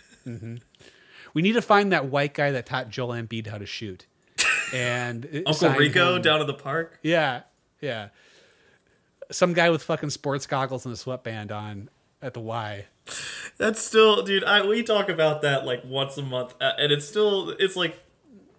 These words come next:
Speaker 2: I, I, that's the greatest thing I've ever read or heard in my life. It's like, I learned to shoot. I was watching, uh, I was watching this white guy. Yeah, who was it? Was you watching, like, Larry Bird? No, just, just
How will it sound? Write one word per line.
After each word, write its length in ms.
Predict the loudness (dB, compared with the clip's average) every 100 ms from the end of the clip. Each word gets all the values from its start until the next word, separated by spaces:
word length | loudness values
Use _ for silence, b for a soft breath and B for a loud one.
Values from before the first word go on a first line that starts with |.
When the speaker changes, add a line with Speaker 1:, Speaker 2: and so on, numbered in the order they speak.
| -20 -8
Speaker 2:
I, 220 | -6 -2
I, 40 | 2
that's 160 | 2
the 100 | 2
greatest 360 | 0 2 2 2
thing 120 | 2
I've 160 | 2 2
ever 560 | 0 2 2 0 -2 -6 -16 _ _ _ _ -18
read 340 | -4 0 0
or 200 | 0 -2 -2
heard 260 | -2 -2
in 100 | -6
my 140 | -8 -10
life. 280 | -8 -10 -14 _ b b b
It's 80 | 0
like, 80 | 4
I 60 |
learned 240 | 4 2 -2
to 60 |
shoot. 340 | -4 -4 -4 0
I 80 | 0
was 120 | 0
watching, 360 | -2 -2 -4
uh, 280 | -6 -6 -4
I 40 | -4
was 100 | 0
watching 220 | -2 -2
this 160 | -6
white 300 | -4 -2 -2
guy. 240 | -4 -12 -10 -4
Yeah, 140 | -2
who 80 | 0
was 280 | 0 0 0
it? 120 | -6
Was 180 | -12 -14
you 80 | -12
watching, 240 | -12 -10
like, 120 | -12 -10
Larry 240 | -8 -6
Bird? 300 | -6 -6 -2
No, 260 | 0 2 0
just, 440 | -2 -4 -6 -12
just 140 | -14